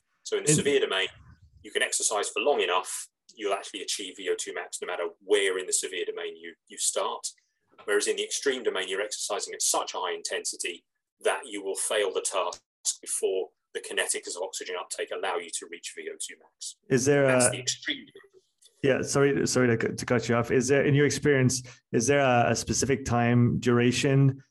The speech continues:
Speaker 2: or percentage of critical power that seems to be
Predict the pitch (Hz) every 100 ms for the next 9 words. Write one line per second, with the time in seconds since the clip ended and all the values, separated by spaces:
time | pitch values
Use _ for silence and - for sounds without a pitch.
0 | _ _ 131 131 131 131 123 127 123 120
1 | 123 123 120 123 117 113 113 120 127 123
2 | 120 117 - - - 123 127 127 127 110
3 | 117 117 113